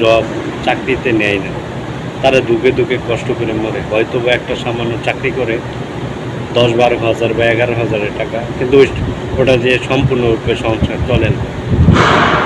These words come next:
তাদের মধ্যে টানাপোড়েন লেগেই থাকে, নানান ধরনের অজুহাত, নানান ধরনের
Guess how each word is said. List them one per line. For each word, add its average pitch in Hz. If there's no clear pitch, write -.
তাদের 135
মধ্যে 135
টানাপোড়েন 139
লেগেই 123
থাকে, 104
নানান 147
ধরনের 127
অজুহাত, 117
নানান 131
ধরনের 117